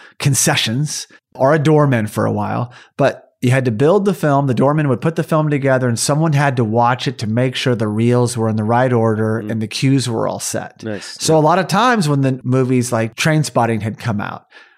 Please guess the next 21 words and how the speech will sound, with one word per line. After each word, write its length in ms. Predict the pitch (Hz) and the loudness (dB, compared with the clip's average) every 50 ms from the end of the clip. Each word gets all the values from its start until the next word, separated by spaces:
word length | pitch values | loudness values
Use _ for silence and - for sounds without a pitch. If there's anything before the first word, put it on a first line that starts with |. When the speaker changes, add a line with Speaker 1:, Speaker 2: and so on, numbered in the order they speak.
| _ _ _ | _ _ _
Speaker 1:
my 100 | - 110 | -12 -12
friends 320 | 107 - 131 127 127 117 123 | -6 -4 -2 -2 0 0 0
wanted 220 | 127 127 123 120 | 0 2 2 0
to 80 | 120 120 | 0 -2
see 260 | - - 147 156 170 | -2 0 2 2 2
it. 280 | 180 190 185 - - _ _ _ _ _ | 2 0 -2 -4 -12 _ _ _ _ _
We 100 | 117 117 | -2 0
all 260 | 120 120 123 120 117 | 2 2 2 2 2
went 200 | 117 120 117 123 | 2 2 2 2
up, 300 | 139 143 147 151 151 - | 2 2 2 0 -2 -2
watched 400 | 120 120 117 110 107 104 - - | 0 0 0 0 0 -4 -6 -8
it. 100 | 104 - - - | -8 -6 -2 0
Or 160 | 127 127 135 | 2 2 2
when 140 | 127 131 127 - | 2 0 0 0
the 100 | 135 135 | 2 2
original 360 | 135 175 185 165 160 160 139 | 4 4 2 2 2 0 0
Star 280 | - - 143 135 135 131 | 0 0 2 2 2 2
Wars 220 | 127 127 117 117 | 2 0 0 -2
was 180 | 107 98 92 104 | -4 -6 -6 -2
re-released 840 | 110 127 135 123 123 117 117 127 139 165 160 - - - - - - | 0 2 2 2 2 2 2 2 2 0 -2 -6 -10 -12 -14 -12 -8
Speaker 2:
Yeah. 160 | 113 104 87 | -8 -8 -8